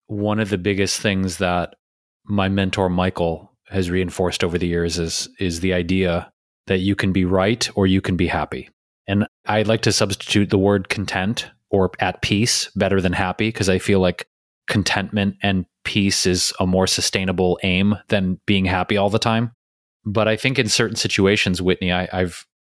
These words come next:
become better at checking myself of, do I really feel the need to be right here?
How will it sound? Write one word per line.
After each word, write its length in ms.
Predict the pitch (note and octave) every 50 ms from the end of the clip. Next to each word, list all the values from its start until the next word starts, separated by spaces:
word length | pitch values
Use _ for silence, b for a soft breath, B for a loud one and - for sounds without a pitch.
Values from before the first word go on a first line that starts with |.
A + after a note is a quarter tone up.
| _ _ _ - G2
become 340 | F#2 G#2 G2 - A2+ G2 F#2
better 240 | F2 F#2+ F#2+ G2 F#2
at 120 | F2+ F#2
checking 400 | - - - A2 G#2 - - G#2
myself 520 | F#2 F2 F2 E2 - - F#2 F2 E2+ - -
of, 320 | F2 E2+ E2+ E2 - - _ _ _ _ -
do 220 | G2 G#2+ A2 G#2
I 60 | G#2+ G#2+
really 360 | G#2 G#2 A2 A#2+ A#2+ B2 A#2+
feel 380 | A2+ - - A#2 A2 G#2+ G#2+
the 100 | G2 G2+
need 240 | F#2+ F#2+ G2 G2 F#2+
to 80 | - G2+
be 160 | F#2 F2+ F2+
right 380 | F2 E2 E2 F2 E2+ F2+ F2 -
here? 340 | - F2 D2+ D2 D#2+ -